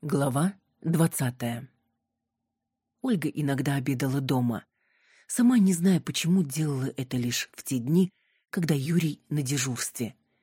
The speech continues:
Виновато оправдываясь перед своими сотрудницами тем, что нужно кормить белую наглую морду сибирского кота Норда,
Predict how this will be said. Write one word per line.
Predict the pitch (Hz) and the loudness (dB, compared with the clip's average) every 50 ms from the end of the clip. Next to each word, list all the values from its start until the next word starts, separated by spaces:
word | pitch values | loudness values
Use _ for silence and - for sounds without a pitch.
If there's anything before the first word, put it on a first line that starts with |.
| - | -4
Виновато | 190 185 220 214 226 220 240 214 - - 135 | 0 2 4 6 6 6 6 4 2 0 -2
оправдываясь | 131 - - 160 147 131 131 135 131 135 131 - - | -2 0 0 0 0 0 -2 -2 0 -2 -2 -2 -4
перед | - 147 143 - | -4 -6 -4 -4
своими | - - 147 139 139 135 131 | -4 -4 -2 -2 0 -2 -2
сотрудницами | - - 139 - - 147 143 127 139 127 - - 151 135 127 123 127 _ _ | -2 -4 -4 -4 -4 -4 -2 -2 -4 -4 -4 -4 -2 -2 -2 -2 -4 _ _
тем, | - 196 156 | 0 2 2
что | 131 - - - 147 | 2 0 -2 -2 -2
нужно | 143 135 127 139 139 | -2 -2 -4 -4 -6
кормить | - - 156 139 135 135 123 - - _ _ _ _ _ _ - | -4 -2 -2 -2 -2 -2 -4 -6 -10 _ _ _ _ _ _ -6
белую | 147 160 147 139 123 127 127 131 | -2 0 0 0 0 0 0 0
наглую | 127 131 - 123 139 131 135 135 | 0 0 0 0 0 0 0 2
морду | 143 175 196 170 131 127 120 - - _ _ _ _ - | 2 4 2 2 0 -2 -4 -6 -10 _ _ _ _ -16
сибирского | - - 247 190 151 123 - - - 127 131 | -6 -2 0 0 0 0 -2 -4 -2 -2 -2
кота | - 139 131 - 135 135 | -2 -2 -2 -2 -2 -2
Норда, | 135 135 135 123 123 131 - 113 104 | 0 -2 -2 -2 -2 -4 -4 -6 -6